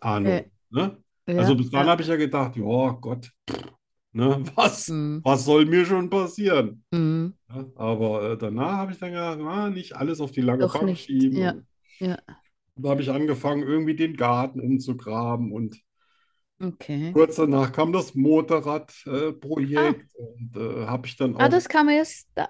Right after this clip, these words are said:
Speaker 2: ah, das hast du noch
Speaker 1: Das,
Speaker 2: nicht so lange, das
Speaker 1: das,
Speaker 2: Motorrad.
Speaker 1: das kam dann erst danach, nachdem ich irgendwie, äh,
Speaker 2: Okay.
Speaker 1: das war ja auch Zufall, aber
Speaker 2: Mhm.
Speaker 1: nee, danach habe ich das dann, äh, alles ein bisschen geändert, habe mir viel mehr Zeit genommen, zum Beispiel für die beiden Hunde.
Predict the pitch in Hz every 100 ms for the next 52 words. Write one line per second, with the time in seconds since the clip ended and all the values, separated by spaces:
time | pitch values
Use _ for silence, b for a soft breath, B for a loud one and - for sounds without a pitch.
0 | - 285 294 320 285 269 240 277 285 277
1 | 214 165 156 151 156 156 160 143 147 139
2 | 143 156 - 156 160 170 160 143 143 151
3 | 131 123 131 196 202 156 139 151 151 139
4 | 127 147 156 156 143 143 147 123 135 185
5 | - - 123 110 - 120 120 98 95 87
6 | 95 82 _ _ _ _ _ _ _ -
7 | 156 147 139 180 _ - 143 190 175 151
8 | 151 160 156 131 156 123 - 135 135 131
9 | 120 123 - 147 135 127 123 127 117 139
10 | 113 117 131 117 - 147 143 135 - 131
11 | 131 123 131 123 123 117 117 131 120 123
12 | 120 107 104 101 143 165 151 139